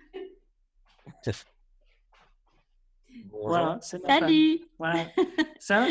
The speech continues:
Speaker 2: ça, c'est mon meilleur coach. C'est, c'est, c'est la personne qui m'a, qui m'a laissé, voilà, assouvir ma pa-, ma passion et
Speaker 1: La
Speaker 2: qui va
Speaker 1: coach.
Speaker 2: me laisser l'assouvir encore un petit peu plus. C'est
Speaker 1: Ah.
Speaker 2: dur pour elle parce que je lui demande, euh, de gros efforts, de gros sacrifices.
Speaker 3: <laughs>
Speaker 2: Mais, euh, mais voilà,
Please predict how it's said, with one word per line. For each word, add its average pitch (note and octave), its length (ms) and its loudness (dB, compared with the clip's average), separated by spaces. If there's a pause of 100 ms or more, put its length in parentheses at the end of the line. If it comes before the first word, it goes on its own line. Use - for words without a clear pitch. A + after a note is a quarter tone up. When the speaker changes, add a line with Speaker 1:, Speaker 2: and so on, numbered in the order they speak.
(140)
Speaker 2:
ça, A3 180 -2
c'est A3+ 180 -2
mon G#3+ 120 2
meilleur G#3+ 420 2
coach. A3 400 0 (580)
C'est, G3+ 320 -2 (220)
c'est, F#3+ 300 -4 (100)
c'est - 200 -4
la G3 100 2
personne A#3 400 2
qui A3 140 -6
m'a, G3 280 -2
qui F3+ 180 -12
m'a F#3 200 -4
laissé, G#3 500 -4 (320)
voilà, D3+ 360 -4 (100)
assouvir F#3+ 580 -2
ma D3+ 160 -2
pa-, F#3 240 -8
ma F3 220 -4
passion E3 360 -6 (180)
et D3+ 80 -10
Speaker 1:
La A3 120 -2
Speaker 2:
qui F#3+ 80 -4
va F#3 120 0
Speaker 1:
coach. E3+ 100 0
Speaker 2:
me E3 80 -4
laisser G#3 500 -4
l'assouvir F#3+ 640 -2
encore E3+ 320 0
un E3+ 100 0
petit E3 200 -10
peu F#3+ 140 -6
plus. G#3 340 -6 (240)
C'est - 180 -2
Speaker 1:
Ah. - 20 0
Speaker 2:
dur A3+ 260 0
pour F#3 200 -2
elle A#3 160 0
parce F#3 120 -14
que F3 120 -4
je E3 100 -8
lui F3+ 100 -10
demande, F3 340 -4
euh, D3 320 -10 (280)
de C#3 220 -4
gros E3 300 -2
efforts, F3+ 360 -6
de D#3+ 100 -6
gros E3 200 -8
sacrifices. - 640 -12
Speaker 3:
<laughs> A3+ 360 -2
Speaker 2:
Mais, D3+ 140 -2
euh, C#3+ 40 -4
mais C#3+ 120 -6
voilà, C#3 260 -14